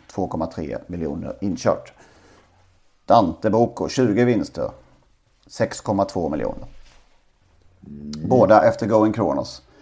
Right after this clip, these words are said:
Speaker 1: Och det känns lite samma sak som när Going och Glenn Kronos huserade en gång i tiden.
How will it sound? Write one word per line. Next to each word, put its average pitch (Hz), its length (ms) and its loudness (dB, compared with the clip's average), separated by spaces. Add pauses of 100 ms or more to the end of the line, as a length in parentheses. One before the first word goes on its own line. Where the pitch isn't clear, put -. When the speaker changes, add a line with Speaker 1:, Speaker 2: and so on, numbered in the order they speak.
(420)
Speaker 1:
Och - 180 -12
det 110 80 -4
känns 143 260 0
lite 147 260 0
samma 139 1300 2
sak 101 380 4
som 98 160 -2
när 98 260 2
Going 104 680 4
och 104 260 -6
Glenn 127 400 6
Kronos 67 460 -6
huserade 76 420 -4
en 80 80 -6
gång 80 160 -4
i 78 40 -6
tiden. - 340 -6